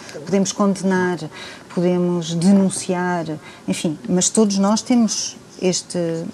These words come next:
esta atitude política, chamemos-lhe assim. Política no sentido em que tudo aquilo que interfere com a sociedade é político, não é? Pronto. Ah, não tem a ver com militância partidária, não estou a falar de militância partidária, embora também existam alguns escritores que,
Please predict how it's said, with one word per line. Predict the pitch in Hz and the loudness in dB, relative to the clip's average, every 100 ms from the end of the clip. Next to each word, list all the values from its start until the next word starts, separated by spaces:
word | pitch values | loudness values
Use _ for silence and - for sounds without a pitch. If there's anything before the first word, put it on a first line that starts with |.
| - | -8
esta | 170 - | -6 -6
atitude | - 185 208 - | -4 0 -2 2
política, | 226 196 185 - - 160 | 4 6 4 0 -10 -10
chamemos-lhe | - 170 160 160 160 | -6 -4 -4 -6 -10
assim. | - 156 | -10 -6
Política | - 262 262 233 202 | 2 2 2 0 0
no | 185 | -2
sentido | - 180 - 180 | -2 -4 -2 -2
em | 180 | -2
que | 170 170 | -4 -8
tudo | - 175 | -2 -2
aquilo | 170 180 | 0 -2
que | - | 0
interfere | 175 - 175 165 | -6 -2 -2 -2
com | - | -2
a | 165 | -4
sociedade | - 165 170 170 156 | -4 -2 0 0 -4
é | |
político, | - 165 151 165 - | -8 -10 -8 -10 -8
não | 170 190 | -4 -4
é? | - - | -6 -10
Pronto. | 73 - - - - - - - | -12 -12 -18 -18 -18 -18 -18 -6
Ah, | 170 160 | -2 0
não | 175 175 165 | 0 0 2
tem | 175 | 0
a | 160 | 0
ver | 175 | 0
com | - | 4
militância | 190 190 190 190 175 - | 6 6 4 2 0 -2
partidária, | 180 190 - 180 160 147 147 | -2 -2 0 0 0 0 -4
não | 147 147 | -4 -6
estou | 151 - 160 | -6 -6 -6
a | |
falar | - 165 | -4 -4
de | 170 | -4
militância | 165 165 165 - | -4 -4 -4 -4
partidária, | - 170 180 165 - - | -6 -4 -2 -2 -2 -6
embora | 160 165 175 | -2 0 0
também | 208 175 160 | 0 0 0
existam | 151 151 - 180 | -2 -6 -8 -8
alguns | 156 147 151 | -8 -8 -10
escritores | - 202 196 208 220 - - - - - | -4 -2 0 -2 -2 -10 -16 -18 -20 -4
que, | 196 214 226 | 2 4 4